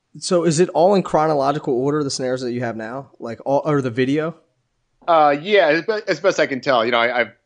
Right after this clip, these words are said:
Speaker 2: some of them I don't know exactly what year they're made, but I, I know that, generally know the, uh, the decade and, and, and kind of part of the, uh, what part of the decade, I think.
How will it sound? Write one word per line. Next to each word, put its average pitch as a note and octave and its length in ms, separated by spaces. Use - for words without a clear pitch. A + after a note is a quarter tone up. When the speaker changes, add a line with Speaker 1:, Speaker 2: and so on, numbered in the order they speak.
Speaker 2:
some F#3 260
of D#3 60
them C#3 180
I C3 140
don't B2+ 240
know A2+ 100
exactly G#2 480
what G#2+ 140
year G2 160
they're F#2+ 100
made, F#2 220
but G2+ 100
I, G2+ 140
I G#2 120
know G2 140
that, F2+ 220
generally B2 360
know G#2+ 180
the, G2 220
uh, F#2+ 180
the F#2+ 140
decade G2+ 440
and, G2 240
and, F#2 300
and F#2+ 220
kind G2+ 140
of E2 180
part G2 280
of F2 60
the, F2+ 260
uh, F2 140
what G2+ 200
part G#2 120
of F#2+ 60
the F#2 60
decade, F2+ 320
I D#2+ 80
think. E2+ 420